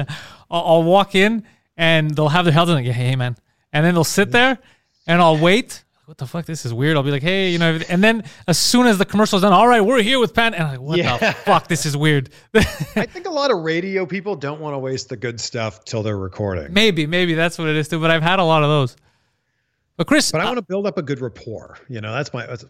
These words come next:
Speaker 2: what I'm all about.
Speaker 1: Well, you're a master of that shit. That's why they keep coming back. But I've
Speaker 2: Yeah.
Speaker 1: kept you over time, and I
Speaker 2: Oh.
Speaker 1: appreciate it. I wanna know something.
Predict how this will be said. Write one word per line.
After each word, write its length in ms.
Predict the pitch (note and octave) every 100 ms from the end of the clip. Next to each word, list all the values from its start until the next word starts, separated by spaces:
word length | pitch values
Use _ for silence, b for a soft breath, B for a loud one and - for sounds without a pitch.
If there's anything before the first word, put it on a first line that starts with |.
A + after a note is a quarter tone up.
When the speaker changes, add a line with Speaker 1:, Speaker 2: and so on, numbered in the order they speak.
| _
Speaker 2:
what 100 | C3+
I'm 140 | A#2+ G#2+
all 160 | E2+
about. 180 | D#2 D#2
Speaker 1:
Well, 80 | C#3
you're 100 | C#3+
a 20 |
master 340 | D3 F3+ - B2+
of 60 |
that 160 | A2+ A2+
shit. 240 | A2 A#2 _ _ _ _ _ _ _ _
That's 140 | - -
why 120 | D#3+
they 80 | C#3+
keep 160 | D#3+
coming 220 | C3+ D3 C3+
back. 200 | C#3 - _ _ _ _
But 120 | - F#3+
I've 140 | G#3+
Speaker 2:
Yeah. 40 |
Speaker 1:
kept 300 | - A3+ -
you 100 | G3
over 240 | F3+ F#3 D#3+
time, 300 | C#3 B2+ D3 _ _ _ _ _
and 140 | C#3+
I 80 | C#3+
Speaker 2:
Oh. 80 | D3+
Speaker 1:
appreciate 400 | F#3 G3 - C3+
it. 80 | D3
I 120 | D#3
wanna 240 | E3+ A#3+ G#3+
know 120 | A3+
something. 400 | - F#3 G3